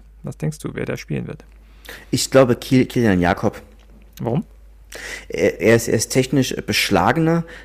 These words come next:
Speaker 2: ähm, und ich glaube, er ist auch, glaube ich, ein bisschen, auch ein, ein ganzes, ganzes Stück weit schneller und strahlt, glaube ich, einfach auch ein Stück weit mehr Ruhe aus.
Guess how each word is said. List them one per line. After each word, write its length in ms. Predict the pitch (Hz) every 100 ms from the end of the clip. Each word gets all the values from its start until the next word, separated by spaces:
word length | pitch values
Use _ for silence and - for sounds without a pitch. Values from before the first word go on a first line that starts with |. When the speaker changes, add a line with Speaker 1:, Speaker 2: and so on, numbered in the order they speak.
| -
Speaker 2:
ähm, 480 | 107 107 107 101 98
und 200 | - 87
ich 160 | 98 -
glaube, 260 | 95 -
er 80 | -
ist 120 | 98
auch, 180 | - 101
glaube 180 | - 95
ich, 140 | 95
ein 100 | 107
bisschen, 400 | 101 104 - 104
auch 240 | - - -
ein, 160 | 107
ein 120 | - 95
ganzes, 380 | 101 110 113
ganzes 260 | - 104 110
Stück 180 | - -
weit 120 | 98
schneller 320 | - 104 117
und 120 | 117
strahlt, 400 | - - 87 110
glaube 220 | - 104 104
ich, 100 | -
einfach 220 | 104 110
auch 180 | - -
ein 80 | 104
Stück 260 | - 113
weit 140 | 110 104
mehr 160 | 101
Ruhe 220 | 87 104 87
aus. 400 | 64 69 -